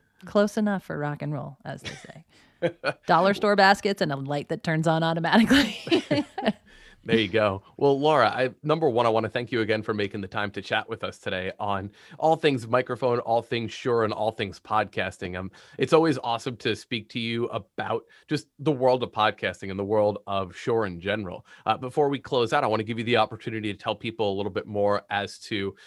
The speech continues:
Speaker 2: uh, flagship products, if you haven't gotten the chance to mention some of them, uh, where they can find you,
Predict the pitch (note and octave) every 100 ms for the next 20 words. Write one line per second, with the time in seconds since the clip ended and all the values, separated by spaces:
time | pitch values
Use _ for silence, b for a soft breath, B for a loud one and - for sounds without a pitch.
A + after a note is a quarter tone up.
0 | B - G#2 - A2+ A2 A#2 - A2+ G#2+
1 | G#2+ - G#2 G2+ A2 G#2 G2+ G#2+ - F#2+
2 | - G2 - G2+ C3 B2+ B2 - A#2+ A#2
3 | G#2+ A#2+ A2+ B B G2+ F#2+ G#2+ G#2 G2+
4 | F2+ F#2 A#2 A#2 A2+ A#2 A#2+